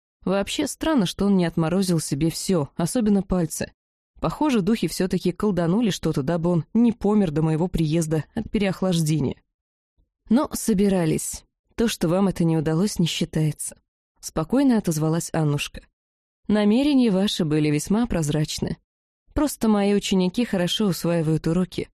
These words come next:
особенно на собственных ошибках, и постарались обезопасить свои владения. Кстати, Золотого Вестов, ставлю пятёрку за охранные чары, призыв духов и общую безопасность. «Спасибо, магистр»,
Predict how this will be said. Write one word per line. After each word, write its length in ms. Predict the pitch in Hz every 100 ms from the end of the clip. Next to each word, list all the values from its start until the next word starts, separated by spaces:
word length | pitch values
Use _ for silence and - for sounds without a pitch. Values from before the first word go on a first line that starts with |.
| _ _ _
особенно 480 | 185 185 320 262 247
на 100 | 208
собственных 580 | 170 156 - 160 160 151
ошибках, 640 | 160 - 139 - - - _ _ _ -
и 120 | 196
постарались 640 | 180 - 175 170 208 240 -
обезопасить 640 | 165 151 151 180 214 254
свои 240 | - 180 170
владения. 600 | 165 147 147 139 - - _ _ _ _
Кстати, 540 | - - 254 202 170 156
Золотого 640 | 208 214 226 190 170 185 190
Вестов, 500 | 151 - 170 - - _ _
ставлю 480 | - - 240 277 247
пятёрку 500 | 220 196 165 143 -
за 160 | 151 160
охранные 480 | 156 165 156 147 143
чары, 400 | - 175 226 262 -
призыв 360 | 165 156 160
духов 420 | 139 147 - 247 _
и 60 | 294
общую 380 | 269 240 - 202
безопасность. 840 | 175 170 160 135 - 139 - - _ _ _ _ _ _ _
«Спасибо, 520 | - - 151 - 220 175
магистр», 640 | 139 143 175 - -